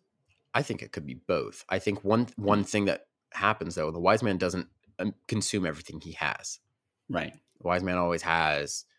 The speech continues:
Speaker 1: He's,
Speaker 2: Things
Speaker 1: he's
Speaker 2: in
Speaker 1: either setting a
Speaker 2: reserve.
Speaker 1: little aside, he's saving whatever it is. Maybe he's not going after it in the same way that some, well, that's, that's a big thing, actually, is,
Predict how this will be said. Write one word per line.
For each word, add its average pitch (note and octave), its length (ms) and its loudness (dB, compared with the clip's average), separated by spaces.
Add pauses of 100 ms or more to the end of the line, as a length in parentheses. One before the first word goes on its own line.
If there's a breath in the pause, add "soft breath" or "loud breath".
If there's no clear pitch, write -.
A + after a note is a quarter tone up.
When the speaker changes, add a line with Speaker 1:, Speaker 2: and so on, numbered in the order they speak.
(200)
Speaker 1:
He's, F2+ 140 -10
Speaker 2:
Things G2 160 -4
Speaker 1:
he's F#2+ 60 2
Speaker 2:
in F2 60 4
Speaker 1:
either E2+ 80 2
setting G#2 280 2
a - 20 2
Speaker 2:
reserve. G2 120 4
Speaker 1:
little F#2+ 160 2
aside, F#2 460 0
he's F#2 180 -8
saving E2+ 500 -4 (280)
whatever F2 300 -2
it E2 80 0
is. D#2+ 300 -2 (540 soft breath)
Maybe B2 240 2
he's F#2+ 240 0
not E2+ 240 2 (200)
going F2 280 2
after E2+ 340 0
it B1 40 -2
in C#2+ 60 -8
the D#2+ 60 -8
same D#2 220 -6
way D2+ 140 -2
that - 80 -8
some, - 180 -8
well, G#2+ 320 2
that's, F2+ 280 -2
that's F#2 220 -4
a - 60 -12
big E2 180 -4
thing, E2 220 -6
actually, D2+ 380 -6
is, - 120 -8